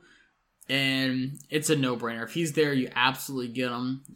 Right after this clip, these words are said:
Uh, like you said, I don't think Waddle, Waddle's not gonna be there. There's no way.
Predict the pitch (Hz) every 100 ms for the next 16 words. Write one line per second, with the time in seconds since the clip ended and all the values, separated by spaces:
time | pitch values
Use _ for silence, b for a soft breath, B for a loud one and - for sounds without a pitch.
0 | _ - 120 120 131 131 131 - 135 127
1 | 180 175 151 135 127 127 123 120 127 139
2 | 156 151 120 117 113 110 110 104 107 117
3 | 120 120 120 117 110 110